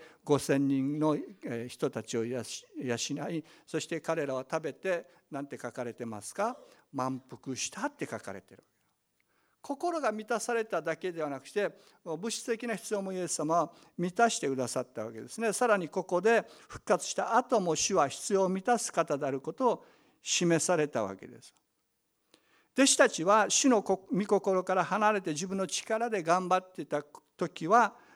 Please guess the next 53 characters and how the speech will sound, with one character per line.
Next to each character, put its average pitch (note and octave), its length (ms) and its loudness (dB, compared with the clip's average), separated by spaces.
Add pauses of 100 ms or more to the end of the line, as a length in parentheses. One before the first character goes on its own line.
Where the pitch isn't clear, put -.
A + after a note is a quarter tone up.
(120)
何 G#3 260 4
の A3 120 2
成 B3 280 2
果 F#3+ 140 2
も C#3 300 0
あ C#3 100 4
り D#3+ 80 0
ま F#3 160 4
せ G#3 200 0
ん F3+ 60 -2
で C#3 120 -4
し - 140 -12
た。 - 100 -20 (420)
し - 160 -6
か D#3+ 160 2
し、 A3+ 380 -6 (560)
主 - 320 0
の C3+ 200 4
言 C#3+ 380 2
葉 C#3 160 2
に G3 240 -2 (260)
従 D3+ 400 2 (140)
う D3 60 0
時 G#2+ 260 -6
に、 G#2 120 -10 (1080)
豊 C#3+ 340 4
か B2 80 0
な D#3 260 0 (540)
実 C3 240 4
を、 F3+ 220 0
祝 - 360 -4
福 D3+ 260 -6
を F3+ 180 -4 (320)
見 C#3 160 0
る C3 100 -4
こ B2+ 160 -10
と C#3+ 140 -4
が G3 240 -2 (340)
で C3+ 140 0
き C#3 180 -2
る B2 100 -2
わ G#2 120 -8
け G#2 120 -12
で G2+ 120 -12
す - 140 -18
ね。 A3+ 260 -2 (380)
あ C#3+ 80 -4
な C3+ 120 0
た A#2+ 140 -4
の A2+ 80 -6
必 - 260 -8
要 C3 200 -2
は D3+ 240 -2